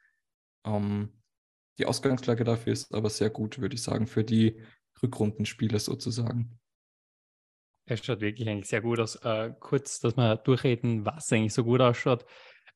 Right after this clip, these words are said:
Speaker 2: Österreich hält nach vier Spielen in der Qualifikation für die Europameisterschaft kommenden Jahr in Deutschland bei, ähm, sage und schreibe,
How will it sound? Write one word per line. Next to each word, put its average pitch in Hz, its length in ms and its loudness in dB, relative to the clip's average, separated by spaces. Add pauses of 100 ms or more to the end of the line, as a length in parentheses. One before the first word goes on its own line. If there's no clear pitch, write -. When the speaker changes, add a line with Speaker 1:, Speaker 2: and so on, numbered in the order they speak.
Speaker 2:
Österreich 135 520 0
hält 127 240 0
nach 123 300 0
vier 147 260 -2
Spielen 139 400 0
in 127 160 2
der 123 300 0
Qualifikation 123 680 -4
für 127 100 -4
die 120 80 4
Europameisterschaft 113 880 -2
kommenden 117 400 0
Jahr 123 420 -4 (180)
in 113 380 -4
Deutschland 113 600 -2
bei, 107 340 0 (720)
ähm, 104 400 -4 (200)
sage 113 340 -2
und 117 100 -4
schreibe, 110 400 0